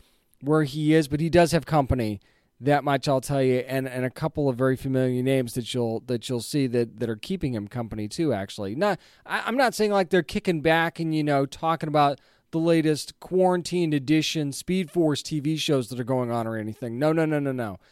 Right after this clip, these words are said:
They're stuck there, <laughs> basically. So it's not fun times for anybody. But speaking of fights, it actually looks like we're in for a big one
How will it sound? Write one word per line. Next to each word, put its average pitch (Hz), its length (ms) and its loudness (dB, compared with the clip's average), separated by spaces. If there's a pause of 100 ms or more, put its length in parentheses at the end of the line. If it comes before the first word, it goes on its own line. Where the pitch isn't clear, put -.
(160)
They're 180 140 4
stuck - 400 -4
there, 101 220 -4
<laughs> - 20 -8
basically. 123 720 -4 (240)
So 165 80 -4
it's - 140 -10
not 214 200 0 (120)
fun 185 260 2
times 160 400 -4
for 143 160 -4
anybody. 117 460 -6 (340)
But 165 160 0
speaking 320 580 0
of 165 240 2
fights, 151 440 0
it 160 80 2
actually 190 520 2 (500)
looks 214 320 0
like 285 200 4
we're 190 120 4
in 202 280 2
for 175 140 6
a 156 60 6
big 139 520 6
one 113 400 -4